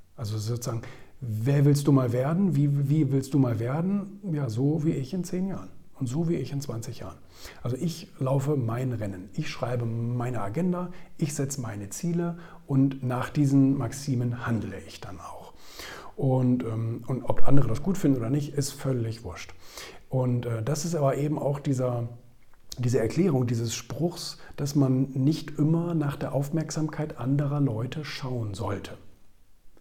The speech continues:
Ich meine, die Medien machen es ja nun schon seit eh und je. Je negativer und blutrünstiger die Überschriften und Texte, je erfolgreicher bist du, also je mehr Aufmerksamkeit bekommst du.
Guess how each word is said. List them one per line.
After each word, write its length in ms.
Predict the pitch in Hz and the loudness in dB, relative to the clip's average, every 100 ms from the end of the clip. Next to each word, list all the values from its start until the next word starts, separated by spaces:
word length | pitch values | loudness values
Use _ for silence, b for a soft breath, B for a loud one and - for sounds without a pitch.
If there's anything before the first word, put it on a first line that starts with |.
| B B B | B B B
Ich 80 | - | 0
meine, 120 | 139 | 4
die 120 | 135 | 6
Medien 460 | 131 170 185 135 131 | 6 6 6 6 4
machen 280 | 156 - 175 | 0 0 -4
es 240 | 160 - | -4 -4
ja 120 | 147 | -4
nun 200 | 151 151 | -2 -2
schon 300 | 147 143 139 | -2 2 4
seit 420 | 127 131 135 135 151 | 4 0 -2 -2 -2
eh 100 | 139 | 0
und 200 | 135 117 | 0 -2
je. 260 | 104 90 - b b - | -4 -8 -16 b b -8
Je 200 | 123 123 | -4 2
negativer 800 | 151 170 170 170 170 165 170 170 | 4 4 2 2 2 2 2 0
und 220 | 139 123 | 0 0
blutrünstiger 1040 | 131 156 185 151 165 160 - 139 139 151 | 2 2 2 2 2 0 2 2 2 -2
die 360 | 139 117 113 110 | -4 -4 -4 -4
Überschriften 840 | 160 160 160 - 156 147 - 147 | -2 0 0 -2 -4 -4 -2 0
und 200 | 127 120 | 0 -2
Texte, 520 | 131 143 - 143 143 143 B B | -2 -4 -4 -6 -4 -6 B B
je 240 | - 131 | -4 -2
erfolgreicher 920 | 143 117 - 131 151 127 123 135 135 | -2 -6 -4 -2 -2 -2 -4 -4 -4
bist 300 | 113 117 - | -4 -4 -6
du, 140 | 107 - | -10 -10
also 160 | - 107 | -8 -6
je 160 | 110 | -4
mehr 260 | 120 120 - | -2 -4 -4
Aufmerksamkeit 1200 | 123 123 - 120 107 - - 95 - - - - | -4 -4 -6 -4 -4 -8 -8 -10 -10 -8 -8 -8
bekommst 500 | - - 110 - - | -14 -10 -8 -8 -12
du. 120 | - | -14